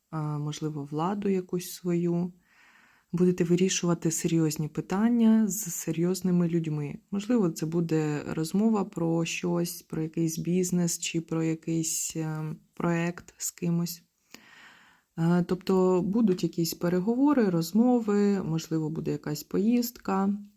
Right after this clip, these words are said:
Е, все буде <laughs> так на серйозні теми розмова. Також це про стабільність. Е, можливий навіть деякий конфлікт,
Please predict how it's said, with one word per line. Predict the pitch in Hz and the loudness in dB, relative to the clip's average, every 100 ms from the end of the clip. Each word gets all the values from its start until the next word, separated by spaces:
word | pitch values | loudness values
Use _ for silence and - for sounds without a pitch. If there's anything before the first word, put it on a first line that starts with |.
| _ _ _ _ _ _ _ - | _ _ _ _ _ _ _ 0
Е, | 170 165 160 156 156 151 - - - - _ | 2 2 0 -2 -4 -6 -10 -12 -20 -20 _
все | - 233 | -4 0
буде | 202 175 202 180 | 6 6 6 2
<laughs> | 175 | 0
так | 165 - - | 2 0 -2
на | 170 185 180 175 226 | -2 0 -2 -4 -6
серйозні | 180 - 165 151 160 165 165 | -8 0 2 4 2 4 2
теми | 160 147 143 139 - _ - - - - | 0 -2 -4 -6 -12 _ -20 -20 -20 -14
розмова. | - 156 156 151 151 | 0 0 2 0 -2
Також | 160 - - 180 | -2 -4 -2 -6
це | - 180 | -4 -2
про | 180 - 170 | -2 -2 -4
стабільність. | - 165 156 147 147 151 - - _ _ - - _ - | -2 -4 -2 -2 -2 -6 -10 -14 _ _ -20 -20 _ -6
Е, | 160 160 | -2 0
можливий | 160 175 180 226 226 190 | 2 0 2 2 4 4
навіть | 175 180 175 156 | 2 2 2 2
деякий | 165 170 165 165 160 | 2 2 2 2 0
конфлікт, | 160 156 151 147 143 - - | 0 -4 -6 -8 -10 -10 -20